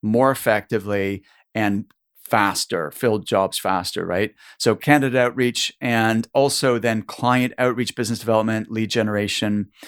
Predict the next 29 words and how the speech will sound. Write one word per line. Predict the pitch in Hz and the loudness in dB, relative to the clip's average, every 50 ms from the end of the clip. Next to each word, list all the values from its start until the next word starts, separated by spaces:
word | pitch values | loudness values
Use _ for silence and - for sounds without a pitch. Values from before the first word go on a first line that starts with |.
| - - - - _ | -20 -20 -20 -8 _
Uh, | - 110 104 104 | 0 0 2 2
so | 101 - - 131 113 110 110 110 - _ | 0 2 2 4 4 4 2 0 -4 _
those | - 110 135 135 147 147 139 - | -4 2 2 4 4 2 0 -4
would | 139 117 113 _ | -6 -8 -8 _
be, | - 131 120 120 120 117 117 113 113 - - - - - - - _ _ _ _ _ - | -4 -2 0 0 0 0 -2 -2 -6 -10 -18 -20 -20 -20 -20 -20 _ _ _ _ _ 0
uh, | 117 113 107 104 101 98 85 - - _ _ - | 2 2 4 4 2 0 -2 -4 -10 _ _ -8
two | - - 156 156 | -2 2 2 2
examples | 151 - - 120 113 107 104 - 117 110 104 98 - - - | 2 2 0 -2 -2 -2 -2 -2 -2 -2 -2 -2 -6 -8 -6
of | - 110 107 104 101 101 104 101 104 107 - - - _ _ _ _ _ _ - | -4 0 0 2 2 0 -2 -4 -6 -10 -12 -14 -16 _ _ _ _ _ _ -14
ways | 113 117 - 123 127 127 123 120 - | -8 -2 0 2 2 4 2 0 0
of | 123 104 | 0 0
leveraging | 113 113 107 101 - 104 104 | 2 2 0 0 -2 -4 -2
automation. | 101 98 95 98 98 95 - - 104 98 - | -2 -2 -2 -2 -2 -2 -2 -2 -4 -4 -4
And | - 113 104 | -4 -4 -4
it | 98 - _ | -6 -6 _
could | - - - 156 143 117 - | -6 -2 -2 0 -2 -2 -2
be, | 135 127 120 117 117 113 113 110 - _ _ _ _ _ _ _ | 0 0 2 2 2 0 0 -2 -6 _ _ _ _ _ _ _
well, | - - 117 95 | 0 2 2 2
it | - 135 127 - - 120 | 2 0 -2 -2 -4 -2
definitely | - 160 170 180 - - 165 143 127 | 2 2 2 2 0 -2 -2 0 0
will | 123 123 120 123 - | 2 0 0 -2 -2
involve | 135 120 113 101 117 113 110 107 104 104 - - - _ _ - | -4 -4 -2 0 2 2 2 2 2 -2 -4 -10 -18 _ _ 0
email | 143 139 127 113 107 95 95 | 0 2 2 2 0 0 -2
automation. | 98 - 104 104 95 95 95 92 92 90 - - 101 - - - _ _ _ _ _ _ _ _ _ _ _ _ _ _ _ - - - - - _ | -2 -2 -2 -2 -2 -2 -4 -4 -4 -4 -6 -4 -6 -6 -8 -10 _ _ _ _ _ _ _ _ _ _ _ _ _ _ _ -20 -20 -20 -20 -8 _
It | - 123 120 - - | -2 -2 -2 -2 -2
might | 117 107 107 107 120 131 143 147 147 - - | -2 -2 0 2 4 4 4 4 2 -2 -2
involve | 143 123 117 113 113 107 104 101 | -2 -2 0 2 2 2 2 0
LinkedIn | 104 110 117 113 110 - 123 113 113 | 0 -2 -2 -2 0 0 0 2 2
automation, | 104 104 104 98 98 98 98 - - 117 110 117 - | 2 2 0 0 -2 -2 -4 -4 -2 -2 -2 -2 -2